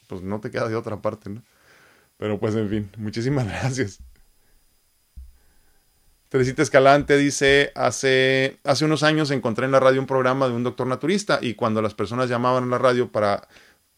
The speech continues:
para consultar, él les colgaba." <laughs>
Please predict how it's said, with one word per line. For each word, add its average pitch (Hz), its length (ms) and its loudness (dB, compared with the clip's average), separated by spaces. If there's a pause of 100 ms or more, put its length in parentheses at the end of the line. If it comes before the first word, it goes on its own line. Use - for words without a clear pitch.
para 104 480 0
consultar, 131 840 2
él 123 280 0
les 127 160 0
colgaba." 120 500 4 (420)
<laughs> 165 100 4